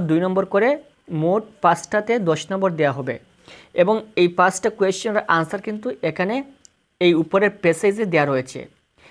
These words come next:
কীভাবে প্যাসেজ থেকে বের করে এই আনসারটা লিখবে সেটাও দেখিয়ে দিচ্ছি একটু পর। So আগে প্রশ্নটা একটু বুঝে নেই। তিন নাম্বার যেটা, এটা হচ্ছে read the following text and fill in each gap with suitable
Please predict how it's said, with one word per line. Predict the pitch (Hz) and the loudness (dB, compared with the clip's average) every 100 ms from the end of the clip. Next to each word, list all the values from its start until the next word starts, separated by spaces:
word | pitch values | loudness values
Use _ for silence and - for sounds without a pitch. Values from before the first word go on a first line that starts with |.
| _ - | _ -6
কীভাবে | 214 214 226 220 220 | 0 2 4 2 2
প্যাসেজ | 180 190 - | -2 -2 -4
থেকে | 208 185 | -2 0
বের | 160 170 175 | 2 0 0
করে | 196 202 175 | -2 0 0
এই | - 160 | -2 -2
আনসারটা | 151 175 170 147 | -4 -6 -4 -4
লিখবে | 160 196 208 196 | -4 -4 -4 -2
সেটাও | 160 170 147 | -2 -2 -2
দেখিয়ে | 147 165 | -4 -4
দিচ্ছি | 160 156 | -4 -6
একটু | 151 156 | -6 -4
পর। | 190 269 - - - - - - | -2 -2 -4 -20 -20 -20 -20 -12
So | - 175 | 0 2
আগে | 170 185 | 2 0
প্রশ্নটা | 185 170 196 208 | -4 -4 -2 -2
একটু | 180 151 | -2 -2
বুঝে | 147 151 | 0 0
নেই। | 196 277 - _ _ _ _ _ _ _ _ _ - - - _ - | 0 -4 -14 _ _ _ _ _ _ _ _ _ -20 -20 -20 _ -4
তিন | 226 247 | 0 2
নাম্বার | 247 240 175 | 2 4 4
যেটা, | 156 202 | 2 2
এটা | 202 175 | 2 2
হচ্ছে | 170 - 170 165 - 165 156 | 0 2 2 2 -2 -2 2
read | 196 208 | 2 2
the | 220 208 | 0 2
following | 180 160 165 196 185 170 | 2 4 4 2 -2 2
text | 147 160 - - - _ _ _ - | 2 2 -6 -18 -20 _ _ _ 0
and | 156 170 196 - - | 2 2 0 -4 -6
fill | 196 220 233 180 | -4 -4 -2 -2
in | 185 180 151 | -2 -2 0
each | 170 175 - 151 | 2 -2 -8 0
gap | 147 156 151 - | 2 2 0 -2
with | 170 190 196 - | -2 0 -4 -4
suitable | 185 202 208 | -4 0 0